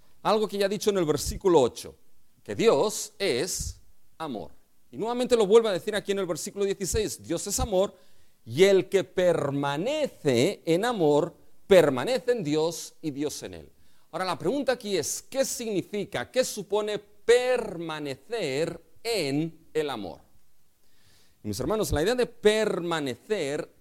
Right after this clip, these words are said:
en el amor es permanecer evidentemente en el conocimiento de este Dios que es amor,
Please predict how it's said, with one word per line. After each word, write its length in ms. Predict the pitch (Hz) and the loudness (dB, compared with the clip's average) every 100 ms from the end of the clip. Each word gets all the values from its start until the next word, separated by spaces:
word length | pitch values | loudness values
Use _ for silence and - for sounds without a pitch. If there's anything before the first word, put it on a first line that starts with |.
| - | -8
en 380 | 214 220 214 - | -4 -4 -6 -8
el 180 | 190 156 | -6 -6
amor 480 | 123 170 117 90 135 - - - | -6 -4 -4 -6 -10 -20 -20 -16
es 100 | - | -6
permanecer 480 | - 226 220 180 208 | 2 4 4 4 4
evidentemente 640 | 202 175 208 202 196 196 | 4 2 2 0 0 2
en 60 | 190 | 2
el 100 | 160 | 2
conocimiento 720 | 156 139 - 135 202 208 196 | 2 0 -2 0 0 -2 -6
de 240 | 127 120 185 | -4 -2 -2
este 340 | - - 139 | -4 -4 -4
Dios 560 | 87 95 123 202 - - | -4 -2 2 2 0 -6
que 100 | 117 | -10
es 140 | - | -10
amor, 420 | 85 82 180 220 | -12 -6 -6 -6